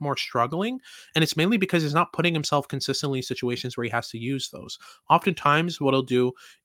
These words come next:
is he'll skate forward with the puck through the neutral zone, try to dangle through a player at the offensive blue line, try to drop the shoulder, drive the net type thing. Um, and when that doesn't work out, he's skating forward back towards his own zone.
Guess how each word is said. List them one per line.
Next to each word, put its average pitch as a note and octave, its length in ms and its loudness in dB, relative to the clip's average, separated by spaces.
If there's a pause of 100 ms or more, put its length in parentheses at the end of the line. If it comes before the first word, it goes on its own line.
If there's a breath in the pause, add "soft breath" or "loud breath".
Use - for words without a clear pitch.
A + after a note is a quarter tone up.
is C#3+ 200 2
he'll B2+ 420 2 (160)
skate - 360 2
forward D#3+ 320 4
with D3+ 120 -4
the C#3+ 60 -6
puck - 380 0
through C#3 200 -2
the C#3 60 -2
neutral B2+ 360 -2
zone, B2 180 -4
try C3+ 160 0
to C3 80 2
dangle C3+ 380 -2
through - 240 -4
a B2+ 40 -2
player B2 260 -2
at A#2+ 100 -6
the A#2 100 -4
offensive A#2 460 -4
blue A#2+ 160 -2
line, A#2+ 220 -4
try - 140 -4
to A#2 100 -4
drop C3 320 2
the C#3+ 60 -8
shoulder, C3 340 -2
drive B2 360 2
the C3 100 -8
net A#2 260 -8
type - 260 -8
thing. A#2 320 -8 (500 loud breath)
Um, B2+ 320 4
and D3 100 2
when C#3 160 4
that C#3+ 220 6
doesn't D3+ 240 2
work C3 280 0
out, C#3 260 4
he's B2 240 -4
skating C#3 460 2
forward C#3 420 2 (320)
back B2+ 360 6 (120)
towards C3 340 -2
his A#2+ 100 -6
own A#2+ 160 -4
zone. C3 360 -2